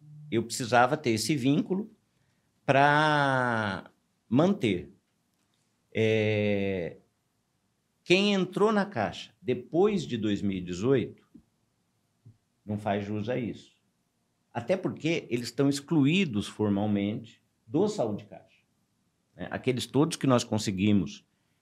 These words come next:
é, integrar no, no banco, né? Por ocasião de não serem chamados, de serem substituídos por terceirizados,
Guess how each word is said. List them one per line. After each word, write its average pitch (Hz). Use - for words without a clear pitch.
é, 98
integrar 120
no, 98
no 107
banco, 107
né? 107
Por 117
ocasião 120
de 113
não 104
serem 107
chamados, 101
de 98
serem 117
substituídos 113
por 104
terceirizados, 98